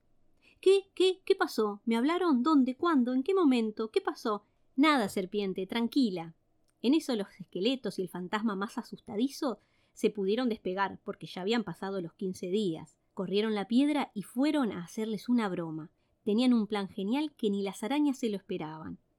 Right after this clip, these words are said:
Agarraron una red y fueron a un lugar donde sabía que iban a caer en la trampa.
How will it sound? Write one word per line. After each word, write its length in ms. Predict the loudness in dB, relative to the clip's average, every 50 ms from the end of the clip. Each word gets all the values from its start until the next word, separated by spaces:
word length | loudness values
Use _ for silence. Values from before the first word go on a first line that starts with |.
| _ _
Agarraron 500 | -14 -12 -10 -4 0 2 2 4 4 2
una 200 | 2 0 -2 -2
red 220 | -2 -2 -2 -2 -4 _ _ _ _ _
y 60 | -16 -16
fueron 340 | -8 -4 -2 0 2 2
a 40 | 2
un 60 | 0
lugar 340 | 0 -2 -2 -2 -2 -4 -2
donde 220 | -2 -4 -4 -4 -4
sabía 560 | -6 -8 -6 -2 0 0 0 0 -2 -4 -8 _ _ _ _ _
que 120 | _ -2 0
iban 260 | 0 0 -2 -2 -4
a 80 | -4 -4
caer 220 | -6 -6 -6 -6
en 120 | -6 -6
la 120 | -6 -8 -8
trampa. 520 | -10 -10 -10 -8 -10 -10 -12 -14 -20 _